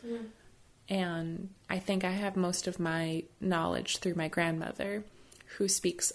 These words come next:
Speaker 2: of her father working all hours, all days in the city,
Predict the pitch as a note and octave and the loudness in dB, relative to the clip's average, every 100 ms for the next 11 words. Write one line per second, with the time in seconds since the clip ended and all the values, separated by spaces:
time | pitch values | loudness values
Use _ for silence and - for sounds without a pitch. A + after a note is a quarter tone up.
0 | - F3+ F#3 - F3+ - F3+ F3 F3 E3+ | 0 0 -2 -2 -2 2 4 4 4 2
1 | E3 G#3 F#3 F3 F#3 F3 E3 D#3 - - | 0 0 0 2 2 2 0 -4 -8 -18
2 | - - - - - - G3 G#3+ G#3 G3 | -20 -20 -20 -20 -16 0 4 6 4 4
3 | F3+ F3 F3 F3 - F#3 F#3 E3+ D#3+ E3 | 2 4 4 4 6 6 8 6 6 2
4 | - F3+ F3+ - E3+ E3+ F#3+ | 0 0 4 4 4 0 -2